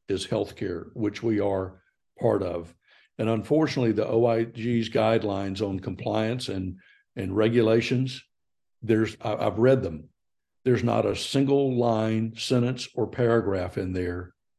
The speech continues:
that says these rules do not apply to a single doctor office with a box. You know, and, and the reality is it is hard to keep up with all of this stuff. And,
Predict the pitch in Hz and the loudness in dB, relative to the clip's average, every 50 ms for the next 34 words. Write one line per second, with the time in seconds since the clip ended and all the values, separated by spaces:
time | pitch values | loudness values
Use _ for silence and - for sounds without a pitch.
0 | _ _ _ _ _ _ _ _ _ _ _ _ _ - 120 104 101 101 113 110 | _ _ _ _ _ _ _ _ _ _ _ _ _ -12 -10 -8 -2 2 2 2
1 | 107 - - - 131 117 110 110 107 104 104 101 101 - - _ _ _ _ _ | 2 2 0 2 4 6 6 6 6 4 2 0 -2 -8 -14 _ _ _ _ _
2 | - 95 110 117 120 120 113 113 117 113 110 110 113 107 - - - 110 104 107 | -4 2 2 4 4 4 4 4 4 4 4 2 0 0 -2 -2 -4 -2 -2 -2
3 | 104 104 104 - - - 110 - - 110 104 104 101 98 95 - 107 98 95 87 | -4 -4 -6 -6 -6 -8 -8 -4 -2 0 0 0 0 -2 -4 -4 -4 -4 -4 -4
4 | - 117 117 107 107 113 104 107 101 104 - - 110 104 98 95 87 85 - 95 | -2 -2 -2 0 0 0 0 0 0 -2 -4 -4 -4 -2 -2 -2 -4 -4 -8 -12
5 | - - - - _ _ _ _ _ _ _ _ _ - 110 110 110 117 101 101 | -12 -12 -14 -14 _ _ _ _ _ _ _ _ _ -2 0 2 2 2 2 0
6 | 90 80 - - - - - - - _ _ _ _ _ _ _ _ _ _ _ | -2 -2 -6 -12 -16 -16 -16 -16 -18 _ _ _ _ _ _ _ _ _ _ _
7 | _ _ _ _ _ _ _ _ _ _ _ _ _ - 110 107 101 101 107 113 | _ _ _ _ _ _ _ _ _ _ _ _ _ -4 -2 0 0 2 2 2
8 | 123 123 - 120 110 101 107 - 113 107 101 104 104 107 113 123 135 147 139 127 | 0 0 -2 -4 -4 -4 -4 -4 -4 -4 -2 0 2 4 4 6 6 6 4 4
9 | 110 101 98 98 101 101 - - - - _ _ _ - 123 117 110 131 156 185 | 4 4 2 2 0 -2 -4 -10 -16 -20 _ _ _ 2 2 6 6 8 6 6
10 | 175 - - - 110 107 104 101 95 95 - - - - 117 110 107 104 107 - | 4 0 -4 -2 0 0 0 0 -2 -6 -10 -14 -4 -2 -2 0 0 -2 -4 -4
11 | - 98 - 104 101 95 95 90 92 92 87 - - - 110 117 - 113 98 92 | -6 -4 -2 0 0 0 -2 -2 -2 -4 -6 -4 -2 0 0 2 2 0 -4 -4
12 | - | -8